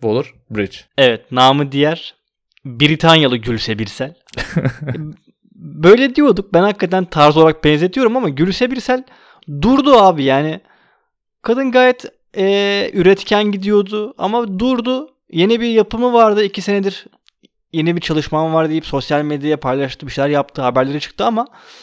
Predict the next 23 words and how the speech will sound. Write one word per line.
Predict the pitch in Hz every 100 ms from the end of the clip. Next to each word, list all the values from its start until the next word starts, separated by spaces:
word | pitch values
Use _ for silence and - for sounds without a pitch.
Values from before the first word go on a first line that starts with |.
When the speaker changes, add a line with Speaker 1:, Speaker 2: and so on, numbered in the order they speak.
| - 185
Speaker 2:
durdu. | 240 208 226 311
En | 262
iyisi | 247 185 156
biz | 226 - - _ _ _ _ _ _ -
Waller-Bridge | 151 180 165 156 156 143
ablamızla | 135 131 127 190 247 -
devam | 139 139 131
edelim | 123 117
akışımızı. | - 117 107 110 _ _ _ _ -
Speaker 1:
Yani | 110 98 -
hem | - 151 170
yazar | 160 143 156
hem | 160 165 - _
oyuncu | 135 143 147 147 160
olarak | 131 123 117
zaten | 120 120
çok | 117 147 160
başarılı. | 151 160 165 165
Sadece | - 165 180 175
yazar | 160 160 175
olarak | 160 160 170 -
Killing | 160 151 165 156
Eve, | 175 170